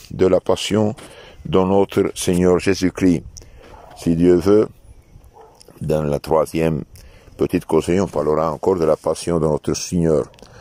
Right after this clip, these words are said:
Euh, résolution. Ô mon Dieu, qui êtes tout amour, c'est maintenant que je vois combien vous m'avez aimé.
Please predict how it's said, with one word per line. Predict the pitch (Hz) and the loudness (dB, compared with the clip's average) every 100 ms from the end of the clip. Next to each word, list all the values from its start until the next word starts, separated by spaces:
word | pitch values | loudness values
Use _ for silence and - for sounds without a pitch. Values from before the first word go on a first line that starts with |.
| - - - - _ - | -20 -20 -20 -20 _ 0
Euh, | 95 95 92 90 87 80 - _ _ _ | 4 6 6 8 6 4 -6 _ _ _
résolution. | 120 127 135 117 - 104 67 - - _ - | -2 2 2 0 -4 -4 -4 -12 -20 _ -2
Ô | 113 | 0
mon | 120 123 | 2 0
Dieu, | 104 117 113 104 _ _ _ _ _ _ _ _ _ _ _ | 0 2 0 -2 _ _ _ _ _ _ _ _ _ _ _
qui | - 117 | -2 0
êtes | 123 - | 0 0
tout | 131 110 | -2 0
amour, | 117 120 127 - - _ _ - | 0 0 -2 -6 -16 _ _ -8
c'est | - 107 | -2 0
maintenant | 110 107 113 127 127 - _ _ _ _ _ _ _ | 0 0 0 0 -2 -8 _ _ _ _ _ _ _
que | 95 | 0
je | 92 | 2
vois | 104 98 113 | 2 2 0
combien | - 113 107 107 117 117 | 0 -2 0 0 2 2
vous | 92 98 | 0 0
m'avez | 101 101 98 92 104 - | 2 2 2 2 0 2
aimé. | 95 101 104 73 | 0 2 0 -2